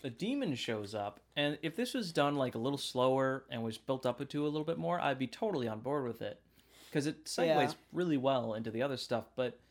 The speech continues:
Speaker 1: it just, like, oh, he just shows up. And I'm
Speaker 2: Yeah,
Speaker 1: like,
Speaker 2: and it's like,
Speaker 1: "What?"
Speaker 2: "Oh, I'm the master behind all this stuff." I was like,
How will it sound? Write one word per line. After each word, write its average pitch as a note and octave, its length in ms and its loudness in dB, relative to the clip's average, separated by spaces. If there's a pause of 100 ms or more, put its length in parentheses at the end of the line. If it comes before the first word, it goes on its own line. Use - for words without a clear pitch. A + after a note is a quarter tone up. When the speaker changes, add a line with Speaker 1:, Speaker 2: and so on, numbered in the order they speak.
(540)
Speaker 1:
it D#3 100 -2
just, - 280 -4
like, C3+ 220 4
oh, D3 160 6
he A#2 60 0
just A2+ 160 -4
shows G#2 260 -4
up. - 220 -10
And E3+ 80 -4
I'm D#3 60 6
Speaker 2:
Yeah, D3 160 8
Speaker 1:
like, D3 80 6
Speaker 2:
and D#3 100 2
it's D3+ 80 -4
like, D#3+ 100 0
Speaker 1:
"What?" E3+ 160 8
Speaker 2:
"Oh, D#3 40 10
I'm F3 300 12
the D#3+ 120 4
master D#3+ 480 2
behind D#3 400 2
all D3 180 8
this C#3+ 160 0
stuff." C#3+ 320 0
I D#3+ 140 4
was D#3+ 160 2
like, D3 160 2